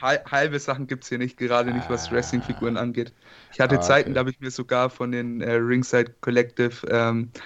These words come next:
Speaker 1: Dingern komplette Sets bestellt, aber
Speaker 2: Ach du Scheiße.
Speaker 1: ich sag mal so, das ist auch wieder vorbei. Ist halt eben, ja, so ein
Speaker 2: Mhm.
Speaker 1: kleiner Tick für ein halbes Jahr und dann legt sich das wieder.
Speaker 2: Ja. <laughs>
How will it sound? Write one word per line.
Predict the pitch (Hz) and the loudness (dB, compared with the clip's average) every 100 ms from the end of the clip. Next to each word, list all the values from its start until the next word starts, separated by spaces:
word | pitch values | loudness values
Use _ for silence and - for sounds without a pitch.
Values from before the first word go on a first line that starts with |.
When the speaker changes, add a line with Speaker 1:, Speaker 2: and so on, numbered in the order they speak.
| - - - | -18 -2 4
Speaker 1:
Dingern | 127 123 | 6 6
komplette | 127 123 127 123 | 4 2 2 2
Sets | 117 123 123 - | 0 0 0 -2
bestellt, | 123 - 123 120 117 | -4 2 4 4 2
aber | 113 113 113 | 0 2 0
Speaker 2:
Ach | 104 - - | -2 -4 -10
du | 82 73 | -14 -14
Scheiße. | - - - 85 113 90 - - - - - | -14 -14 -10 -8 -8 -8 -16 -20 -20 -16 -10
Speaker 1:
ich | 131 | 2
sag | 180 185 | 4 6
mal | 180 | 4
so, | - 170 | 4 2
das | 156 | 0
ist | 143 | 0
auch | 135 151 | 2 2
wieder | 156 160 | 4 2
vorbei. | 160 151 143 160 156 _ _ - | 2 2 2 2 -2 _ _ -20
Ist | - 135 | -6 2
halt | 131 131 | 2 2
eben, | 131 131 127 123 - _ - | -4 -4 -4 -6 -10 _ -6
ja, | 110 117 117 _ _ _ _ _ _ _ _ _ _ _ - | -2 -4 -8 _ _ _ _ _ _ _ _ _ _ _ -16
so | - | -8
ein | 110 | -2
Speaker 2:
Mhm. | |
Speaker 1:
kleiner | 104 127 127 | 2 4 2
Tick | - 139 | 0 -2
für | - | 0
ein | 127 | 2
halbes | 127 123 120 - | 4 4 2 2
Jahr | 120 123 | 2 2
und | 120 | 2
dann | 113 113 113 - | -2 -2 -6 -4
legt | 120 123 | -4 -4
sich | 113 | -6
das | 117 113 | -6 -4
wieder. | 120 117 | -4 -4
Speaker 2:
Ja. | 107 107 101 101 127 - _ _ _ _ | -4 -4 -4 -4 -8 -14 _ _ _ _
<laughs> | 135 | -8